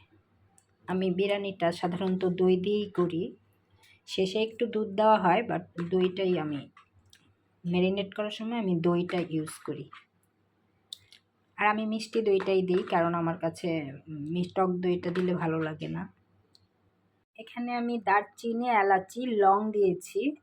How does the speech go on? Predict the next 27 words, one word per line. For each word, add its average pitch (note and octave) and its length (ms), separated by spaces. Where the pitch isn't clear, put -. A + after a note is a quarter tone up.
এখন G3 260
আমি B3 220
এখানে A#3+ 260
লবণ A3 360
দিব, D#3+ 260
পরিমাণ G3 360
মতো F3+ 260
লবণ E3 380
দিব। D#3+ 200
লবণ F3 420
দিয়ে F#3+ 260
এটা G3+ 220
খু-, - 120
হাত F3+ 280
দিয়ে A#3+ 240
খুব G#3+ 200
ভালো F3 220
করে F3 180
মেখে E3+ 300
নেব। D3+ 240
এখন F#3+ 260
আমি A3 200
এটা A3 460
ম্যারিনেট G3+ 480
করে G#3+ 180
রাখবো F#3 300
কিছুক্ষণ। F3+ 720